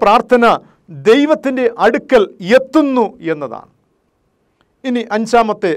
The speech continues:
വാക്യം, അഞ്ചാമത്തെ വാക്യത്തിൽ യോഹന്നാൻ പറയുന്നു, ദൂതൻ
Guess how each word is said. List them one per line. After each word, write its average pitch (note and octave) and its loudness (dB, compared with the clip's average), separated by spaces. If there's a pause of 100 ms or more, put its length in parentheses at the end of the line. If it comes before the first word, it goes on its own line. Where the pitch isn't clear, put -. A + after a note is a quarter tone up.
(160)
വാക്യം, D3+ -6 (680)
അഞ്ചാമത്തെ D4 2 (100)
വാക്യത്തിൽ A#3+ 2 (120)
യോഹന്നാൻ A#3 2 (120)
പറയുന്നു, F3+ 0 (920)
ദൂതൻ B3 2